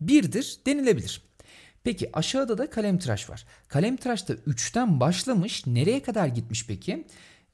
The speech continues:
Bak şurada A, burada A artı bir var. Bu A ile A artı bir arası dört parçaya bölünmüş. Kaç parçası alınmış? İki parçası alınmış. Demek ki şu nokta nereye denk gelecektir? A artı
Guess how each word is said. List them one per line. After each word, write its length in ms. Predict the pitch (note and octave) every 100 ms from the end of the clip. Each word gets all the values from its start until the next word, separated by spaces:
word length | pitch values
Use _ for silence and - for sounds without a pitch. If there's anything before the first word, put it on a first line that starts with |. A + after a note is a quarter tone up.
| E3
Bak 180 | C3 A2+
şurada 400 | - A3 B2+ -
A, 360 | G#2 D#3+ C4 -
burada 260 | A3+ F3 G#3+
A 200 | F#3 D#3+
artı 240 | D#3 D3+
bir 100 | C#3+
var. 220 | F2 G#2 -
Bu 220 | G#3 - -
A 200 | F#3+ A3+
ile 140 | D3
A 100 | C3+
artı 280 | F#3+ F3+ D3
bir 80 | E3
arası 400 | A#2+ A#2 A3 -
dört 300 | F#3+ F#3+ -
parçaya 460 | A2+ - - G2
bölünmüş. 600 | G2 F2+ F2 G2 G3+ B3+
Kaç 300 | - B3 -
parçası 380 | D#3 A#2+ A#2+ A2+
alınmış? 320 | G2+ D3+ C4
İki 240 | - F#3 F#3
parçası 420 | A#2 - G2+ F#2+
alınmış. 340 | E2 C#2 - - - - -
Demek 240 | E3 A3+ -
ki 80 | D3+
şu 320 | - - C4+
nokta 500 | D3 - E3 C#4 - - _ - -
nereye 340 | G3 B3 F3+
denk 180 | C#3 A#2+
gelecektir? 500 | A#2+ G#2 G#2 - A#3+ -
A 340 | E3+ A3 - B2
artı 580 | G2+ G#2+ A#2 F3+ D#4